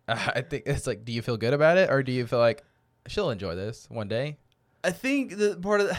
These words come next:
Speaker 2: <laughs> I don't know, 'cause, like, you would think thirty-five years ago, your bo-, well, no, you're not that old, but you would think twenty-five years
Speaker 1: <laughs>
Speaker 2: ago,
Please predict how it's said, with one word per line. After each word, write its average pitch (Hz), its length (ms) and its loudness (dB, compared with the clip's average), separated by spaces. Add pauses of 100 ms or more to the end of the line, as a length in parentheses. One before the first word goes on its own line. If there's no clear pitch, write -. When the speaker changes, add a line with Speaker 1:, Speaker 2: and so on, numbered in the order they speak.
(180)
Speaker 2:
<laughs> - 200 -8
I 135 100 0
don't 143 160 2
know, 101 300 -2
'cause, 117 200 -6
like, 110 320 -4 (1200)
you 180 260 -2
would 208 180 2
think 220 280 -2
thirty-five 170 640 0
years 147 240 -2
ago, 113 460 0
your 113 200 -6
bo-, 120 240 -4 (180)
well, 101 240 -6
no, 98 140 -10
you're 95 180 -10
not 85 140 -10
that 85 80 -12
old, 90 140 -10
but 107 100 -6
you 139 120 -2
would 143 100 -6
think 131 240 -6
twenty-five 117 600 -2
years 120 200 -2
Speaker 1:
<laughs> - 20 -6
Speaker 2:
ago, 95 460 -8